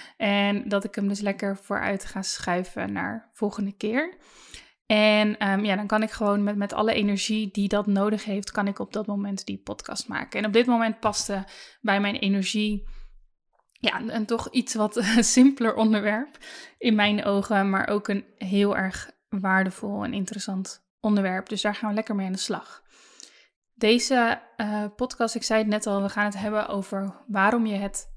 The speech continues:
probleem zou moeten verkopen dat je oplost en niet jouw product of dienst.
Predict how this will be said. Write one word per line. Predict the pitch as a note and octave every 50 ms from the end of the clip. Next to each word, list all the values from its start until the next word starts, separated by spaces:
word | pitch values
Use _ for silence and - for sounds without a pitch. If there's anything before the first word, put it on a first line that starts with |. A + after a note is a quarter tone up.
| - -
probleem | - A3 G3 F#3+ - G3+ G3+ G3 G#3+ B3 B3+ B3+
zou | - B3+ B3 A#3
moeten | A#3 A#3 - A#3
verkopen | - - A3+ A3 A3 - - A3 A3 A3 - G#3+
dat | G3 F#3+
je | - -
oplost | - G#3+ - A3+ A3 A#3 - - - -
en | - A3 G#3+ G#3+
niet | G#3 A3 A3+ A3+ - - - - - - - - - - _ _ _ _ _ _ _ _
jouw | - G#3 G3 G3+ G3+ G3+
product | G3+ - G#3 F#3 F3+ - G3 G3 - - - - -
of | A3+ F#3 - - _
dienst. | - G3+ F#3 G3+ B3+ - - - - - -